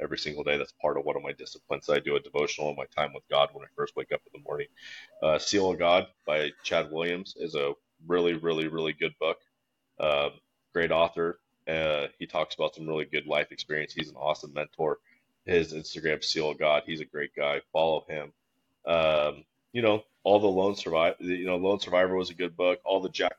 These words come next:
Carr, Terminal List, Blood Oath, those are all great books.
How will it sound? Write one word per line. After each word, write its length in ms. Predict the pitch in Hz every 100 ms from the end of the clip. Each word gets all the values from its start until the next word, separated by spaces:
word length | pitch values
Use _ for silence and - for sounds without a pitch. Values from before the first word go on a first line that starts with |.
| -
Carr, 300 | 87 90 85
Terminal 400 | - 92 90 85
List, 240 | 87 90 -
Blood 220 | 85 85 85
Oath, 200 | 85 -
those 240 | 82 90 85
are 60 |
all 160 | 85 85
great 260 | 85 85 -
books. 360 | 87 87 - -